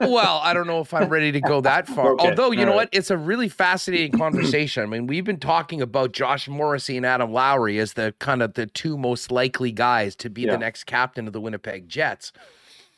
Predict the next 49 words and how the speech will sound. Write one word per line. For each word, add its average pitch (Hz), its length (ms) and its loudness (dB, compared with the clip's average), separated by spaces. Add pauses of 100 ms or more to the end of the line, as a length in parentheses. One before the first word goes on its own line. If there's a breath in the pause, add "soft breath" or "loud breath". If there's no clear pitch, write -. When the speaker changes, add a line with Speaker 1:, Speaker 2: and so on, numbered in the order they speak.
(200 soft breath)
Speaker 1:
And 131 120 0
I 123 80 2
think 147 180 -2
a 127 60 -2
big 139 320 -4
part 135 240 2
of 127 60 0
that 131 220 4
is 113 240 -2
they've 120 220 -2
already 113 260 -2
committed 123 460 -2
to 135 80 -6
the 123 140 0
organization. 120 720 -2
You 107 100 -4
know 120 220 0
they're 120 100 0
gonna 110 200 -2
be 110 180 -6
here 113 160 -4
for 113 160 -10
a - 40 -6
number 113 220 -6
of 117 120 -10
years, 113 280 -2
and 117 80 -6
I 104 100 -4
think 110 260 -8
they're, 110 180 0 (600 loud breath)
you 120 60 -4
know, 117 80 2
what 131 240 0
they 139 120 2
bring 120 300 -2
to 120 80 -10
the 113 100 -4
table, 117 380 -2
we've 117 160 -6
talked 123 260 -2
about 104 240 -6
plenty. 117 380 -6
I 107 60 -10
mean, 110 200 -8
both 143 320 -2
would 110 140 -6
be 107 100 -8
fine 104 320 -4
choices. 127 580 -6